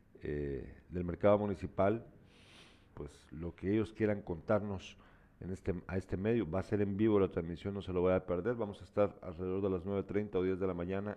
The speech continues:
en el mercado municipal, para que ustedes vean, los que no pueden, porque están lejos de Guatemala, pues puedan recordar, puedan ver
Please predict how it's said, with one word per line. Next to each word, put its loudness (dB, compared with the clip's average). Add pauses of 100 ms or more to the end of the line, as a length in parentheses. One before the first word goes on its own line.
en -8
el -6
mercado -2
municipal, -4 (1040)
para 6
que -8
ustedes -2
vean, 4
los -4
que -6
no -4
pueden, -2 (300)
porque -10
están 0
lejos 2
de 2
Guatemala, 0 (420)
pues -10
puedan 2
recordar, 4 (220)
puedan 6
ver 6